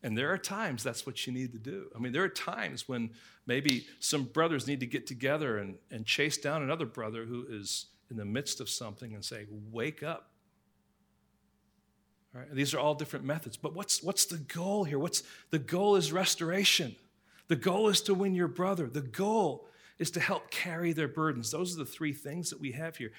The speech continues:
Burden bearers, loving confronters, fire snatchers. Now, I would like to add then some words that would help describe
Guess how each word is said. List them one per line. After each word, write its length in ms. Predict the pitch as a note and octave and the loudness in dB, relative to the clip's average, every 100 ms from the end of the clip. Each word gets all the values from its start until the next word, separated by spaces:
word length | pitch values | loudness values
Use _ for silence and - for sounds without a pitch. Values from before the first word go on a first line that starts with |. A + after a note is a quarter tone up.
| - A#2 | -18 -6
Burden 380 | C#3+ E3+ E3 | 2 4 4
bearers, 520 | D3+ D#3 D#3+ D#3+ D#3+ - - - | 2 4 6 4 0 -4 -12 -6
loving 380 | B2+ C#3+ D#3 D#3 | 0 2 2 -2
confronters, 760 | D#3+ C#3+ - C#3+ C3+ C#3 C3+ - - | -2 -6 -2 -4 -2 -4 -4 -8 -18
fire 560 | - - C#3 C#3 D3 C3+ | -10 -4 2 4 4 2
snatchers. 800 | - B2 A2 A2 - - - - | 0 -2 -6 -8 -14 -12 -12 -6
Now, 160 | C3 D3+ | 0 2
I 20 | |
would 160 | F#3 | 4
like 160 | F#3 F#3+ | 2 0
to 200 | - - | -4 2
add 280 | D3+ E3+ D3+ | 6 6 4
then 240 | C#3+ B2+ - - - | 0 0 -2 -12 0
some 400 | - - D3+ C#3+ | 4 6 6 2
words 640 | C#3 D#3+ G3 G#3+ A3 E3 | 4 8 10 10 8 8
that 100 | D3+ | 4
would 100 | D3+ | 2
help 300 | C3+ E3 C#3 | 2 2 2
describe 840 | C#3+ - - - E3 D#3 F3+ F3+ | 2 4 4 0 -4 -2 2 2